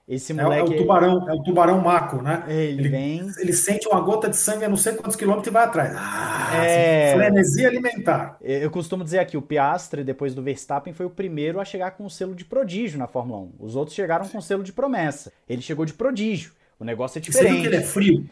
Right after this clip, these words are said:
Speaker 1: Ele, não, ele é
Speaker 2: Viu que ele é
Speaker 1: frio,
Speaker 2: frio?
Speaker 1: ele é, e ele,
Speaker 2: Ave Maria.
Speaker 1: e agora ele falando, né, que ele pilotou aí machucado recentemente.
Speaker 2: Costela
Speaker 1: E,
Speaker 2: quebrada.
Speaker 1: é, machucado. E você fala, pô, se ele fez isso, ele tá evoluindo na temporada. Você vê que ele tá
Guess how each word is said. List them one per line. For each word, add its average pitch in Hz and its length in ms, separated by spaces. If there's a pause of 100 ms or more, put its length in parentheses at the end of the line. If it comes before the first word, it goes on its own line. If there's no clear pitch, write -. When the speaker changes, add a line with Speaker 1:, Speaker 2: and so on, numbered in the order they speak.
(140)
Speaker 1:
Ele, 175 80
não, 262 120
ele 202 120
é - 20
Speaker 2:
Viu 185 100
que - 80
ele 196 100
é - 20
Speaker 1:
frio, 262 180
Speaker 2:
frio? 147 140
Speaker 1:
ele 151 100
é, 247 240 (240)
e 214 100
ele, 196 100
Speaker 2:
Ave 139 240
Maria. 127 340
Speaker 1:
e 196 100
agora 196 320
ele 262 120
falando, 196 500
né, 180 80
que 175 100
ele 135 140
pilotou 131 600
aí 123 220
machucado 127 720
recentemente. 123 800 (220)
Speaker 2:
Costela 151 420
Speaker 1:
E, - 60
Speaker 2:
quebrada. 254 500
Speaker 1:
é, 170 420
machucado. 156 680
E - 20
você - 120
fala, 190 200
pô, 180 360 (260)
se - 180
ele 151 120
fez 202 440
isso, 156 340
ele 143 160
tá 247 380
evoluindo 160 480
na 135 120
temporada. 117 500
Você 98 180
vê 160 100
que 269 80
ele 254 120
tá 151 300